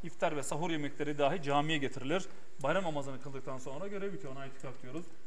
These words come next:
Neden bu kadar ön kısımlara büyük bir yer ayrılmış derseniz yaklaşık yetmiş yıl öncesine kadar camimizde seksen, yüz kişi bu ibadeti yapmak için böyle ön kısımlara büyük bir yer ayırmışlar. Hamdolsun ibadet camimizde yetmiş yıldır yapılmıyordu. İki bin sekiz yılında tekrar başladı.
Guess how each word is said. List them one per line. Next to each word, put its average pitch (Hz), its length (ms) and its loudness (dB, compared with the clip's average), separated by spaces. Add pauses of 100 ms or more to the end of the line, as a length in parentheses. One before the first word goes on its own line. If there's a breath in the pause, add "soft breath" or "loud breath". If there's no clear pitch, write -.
(160)
Neden 202 200 -2
bu 156 80 -2
kadar 165 180 -2
ön 156 180 -2 (280)
kısımlara 160 360 -2
büyük 156 220 -2
bir 160 60 0
yer 151 180 0
ayrılmış 135 340 0
derseniz 156 300 -2
yaklaşık 151 420 -2 (400 loud breath)
yetmiş 160 340 -2
yıl 156 80 -2
öncesine 147 340 -2
kadar 131 220 -2
camimizde 147 460 2
seksen, 165 320 0
yüz 170 240 0
kişi 151 320 0 (320 loud breath)
bu 196 80 -2
ibadeti 151 400 2
yapmak 135 180 -2
için 196 120 -2
böyle 156 120 -2
ön 147 100 -2
kısımlara 147 400 -2
büyük 156 240 -2
bir 147 60 -2
yer 151 180 0
ayırmışlar. 113 540 -2 (400 loud breath)
Hamdolsun 165 440 0
ibadet 147 360 0
camimizde 151 380 0
yetmiş 160 340 -2
yıldır 135 140 -2
yapılmıyordu. 170 500 0
İki 165 160 -2
bin 143 80 -2
sekiz 143 300 -2
yılında 131 300 -2
tekrar 143 320 -2
başladı. 139 440 -2